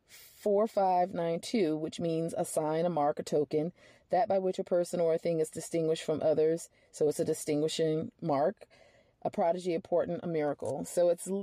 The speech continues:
it's, it has the, a very similar definition as the Hebrew word off, okay? And again, the word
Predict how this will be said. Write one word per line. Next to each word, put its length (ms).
it's, 320
it 200
has 340
the, 480
a 60
very 260
similar 640
definition 580
as 380
the 80
Hebrew 320
word 560
off, 520
okay? 440
And 220
again, 720
the 100
word 560